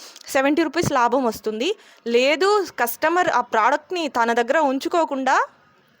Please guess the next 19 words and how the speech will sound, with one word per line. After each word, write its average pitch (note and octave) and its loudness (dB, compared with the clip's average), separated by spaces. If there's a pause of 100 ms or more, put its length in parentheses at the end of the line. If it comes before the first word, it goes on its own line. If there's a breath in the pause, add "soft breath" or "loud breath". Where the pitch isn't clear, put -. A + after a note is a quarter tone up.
(540)
రిటర్న్ B3+ 0
పంపించారంటే B3+ -2
టూ C#4 0
హండ్రెడ్ B3 -2
రూపీస్ A#3 -6
మనకు A3+ -4
మన A3+ -2
అకౌంట్లో A#3 -2
కట్ A3 -2
అవుతుంది. G#3 -4 (520 loud breath)
బాలేని D4 4
ప్రోడక్ట్ని C#4 0
మనం D4 -2
ప్రైస్ C#4+ 0
ఎక్కువ F4+ -2
పెట్టి E4 -2
సేల్ D4 2
చేసామంటే C4+ -2 (240)
మనకు C4 -2